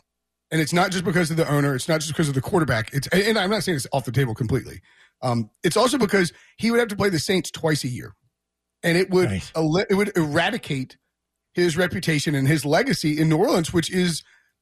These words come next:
Speaker 1: like, he is beloved in New Orleans.
Speaker 2: Unless he tanked both those games.
Speaker 1: Right. I mean, if he purposely submarined the Panthers and got the Saints the number one pick in twenty twenty-three, yes,
Speaker 2: Have
Speaker 1: that
Speaker 2: you
Speaker 1: would
Speaker 2: ever seen Tom Glavine's record against the Atlanta Braves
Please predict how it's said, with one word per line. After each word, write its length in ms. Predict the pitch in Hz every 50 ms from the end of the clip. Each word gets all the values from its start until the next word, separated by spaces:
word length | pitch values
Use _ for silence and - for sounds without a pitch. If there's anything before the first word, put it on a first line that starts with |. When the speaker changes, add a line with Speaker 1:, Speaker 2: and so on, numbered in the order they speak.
| _ _ _ -
Speaker 1:
like, 140 | 190 160
he 100 | - 240
is 100 | 285 240 175
beloved 540 | 135 208 196 180 180 175 185 247 381 - 302
in 80 | 226 165
New 100 | 151 135
Orleans. 420 | 120 101 90 78 - _ - -
Speaker 2:
Unless 220 | - 170 190 185 -
he 100 | 170 156
tanked 320 | - 165 170 202 202 -
both 180 | - 135 127 -
those 180 | 123 110 101
games. 280 | - 110 98 110 - - _ _ _ _ _ _ _ _ _ _ _ _ _ _ _ _ _
Speaker 1:
Right. 240 | - - - - 117
I 40 | 151
mean, 140 | 160 175 185
if 160 | 175 180 156
he 140 | 170 190 185
purposely 480 | - - 185 170 165 - - 220 165 156
submarined 440 | - - 170 165 170 165 165 165
the 60 | 160 156
Panthers 380 | 156 147 143 139 156 151 135 139
and 80 | 135
got 120 | 151 139 -
the 60 | 143
Saints 240 | 123 - 143 139 -
the 60 | 156
number 160 | 151 143 143
one 140 | 139 139 135
pick 260 | - 143 139 127 -
in 100 | 143 123
twenty 280 | 120 - - 127 127 127
twenty-three, 520 | 120 - 151 127 117 113 - 110 113 131 156
yes, 160 | 185 135 -
Speaker 2:
Have 80 | 196 180
Speaker 1:
that 60 | 196
Speaker 2:
you 60 | 202 175
Speaker 1:
would 60 | -
Speaker 2:
ever 200 | - 190 190 202
seen 240 | - - 220 202 185
Tom 340 | - - 185 185 185 190 175
Glavine's 640 | 160 156 160 160 165 170 170 190 180 185 165 139
record 400 | 139 143 151 156 151 - 185 180
against 320 | 175 165 143 160 160 156 -
the 120 | 175 160
Atlanta 280 | 165 139 143 156 160 151
Braves 400 | 127 139 151 214 359 - -